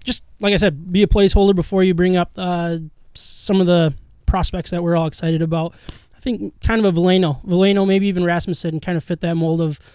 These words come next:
guys that you'll start in G R because you have somebody that can at least play in the N H L, uh, and not really hurt the team a whole lot. Uh, nothing too exciting, but I think the really exciting move was, was,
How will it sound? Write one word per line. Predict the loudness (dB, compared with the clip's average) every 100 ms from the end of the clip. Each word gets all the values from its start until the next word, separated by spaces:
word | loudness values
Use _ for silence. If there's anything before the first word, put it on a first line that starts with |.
| -20 -8
guys | 0 0 2
that | -2 -4 _
you'll | -2
start | -2 0 0 0
in | -2 0
G | 2
R | 4 4
because | 2 0 0 0
you | 0
have | 0 -2
somebody | -2 -2 0 -2
that | -4 -6
can | -6
at | -4
least | -4 -4 -6 -16 -20 -20 -20 -12 2
play | 4
in | 6
the | 4
N |
H | 2 2
L, | 2 2 -2 _ -20 -20 _ -10
uh, | -8 -6 -6
and | -6 -6
not | -4
really | -4 -4
hurt | -2 -4
the | -4
team | -2 -2
a | 0
whole | 0
lot. | 0 -2 -4
Uh, | -10 -10 -6 -6
nothing | -4 -4 -2 -4
too | 0 0
exciting, | 0 0 2
but | 0
I |
think | -2 -2
the | 0
really | 4 6 4
exciting | 2 0 0 0 -2
move | 0 4 4
was, | 0 -4
was, | -6 -8